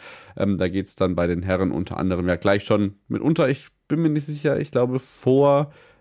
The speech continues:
äh, der Eröffnungsfeier tatsächlich schon los. Und das Finale des Olympischen Handballturniers würde übrigens im Stade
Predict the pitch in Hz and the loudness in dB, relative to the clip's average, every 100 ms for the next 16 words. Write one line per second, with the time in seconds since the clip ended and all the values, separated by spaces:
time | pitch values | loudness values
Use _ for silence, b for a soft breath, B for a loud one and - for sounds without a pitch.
0 | b 127 123 123 156 120 110 - 90 87 | b 2 4 4 4 2 2 2 2 2
1 | 92 101 95 95 101 92 110 160 - 139 | 0 -2 -2 -2 0 2 2 0 0 0
2 | 190 - _ _ - 127 127 - 104 104 | 0 -4 _ _ -4 -4 -2 -2 0 2
3 | 143 156 131 - 123 123 127 131 120 107 | 2 2 0 -2 -2 0 -2 -4 -2 -2
4 | 113 107 - 110 110 113 101 117 127 120 | 0 -2 0 -2 0 -2 0 2 2 2
5 | 127 - 104 101 - - 98 - 104 101 | -2 0 0 0 -4 -4 -4 -2 -2 -2